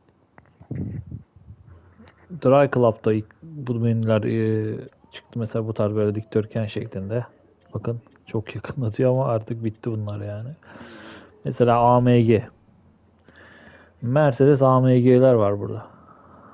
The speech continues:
Hemen bir tane yarış yapalım. Burada ne bu? Zorluk seviyesi mi? Standart.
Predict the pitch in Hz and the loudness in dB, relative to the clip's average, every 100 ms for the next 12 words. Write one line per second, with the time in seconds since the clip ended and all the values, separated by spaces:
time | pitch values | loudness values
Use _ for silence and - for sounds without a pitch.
0 | - - 185 131 123 117 110 113 113 123 | -20 -20 -8 -2 -2 -2 -2 -2 -4 -8
1 | - _ _ _ _ _ _ _ _ _ | -14 _ _ _ _ _ _ _ _ _
2 | _ _ _ _ _ _ _ _ - 151 | _ _ _ _ _ _ _ _ -4 2
3 | 120 113 104 104 107 123 - - _ _ | 4 2 -2 -4 -6 -8 -14 -20 _ _
4 | _ _ _ _ _ _ - - - - | _ _ _ _ _ _ -20 -20 -20 -20
5 | - - - _ - 113 120 139 135 117 | -20 -20 -20 _ -10 -4 0 0 2 2
6 | 127 135 135 113 107 101 - 113 - 107 | 4 4 2 -2 -2 -4 -10 -14 -12 -10
7 | 110 117 - | -8 -10 -12